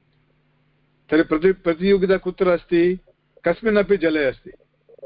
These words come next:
नदीजले, तडागजले, कूपजले इत्यादि सर्वेषु जलेषु सामान्यजलाभावस्य प्रतियोगिता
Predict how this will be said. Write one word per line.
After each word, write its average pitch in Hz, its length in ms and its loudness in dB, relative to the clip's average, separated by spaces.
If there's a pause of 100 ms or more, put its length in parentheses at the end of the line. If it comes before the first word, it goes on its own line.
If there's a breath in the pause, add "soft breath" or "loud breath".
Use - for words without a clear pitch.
(720)
नदीजले, 143 540 2
तडागजले, 143 680 -2
कूपजले 139 560 -2
इत्यादि 131 420 -2 (460)
सर्वेषु 175 480 2
जलेषु 156 680 -2 (400)
सामान्यजलाभावस्य 156 1400 0
प्रतियोगिता 151 840 -4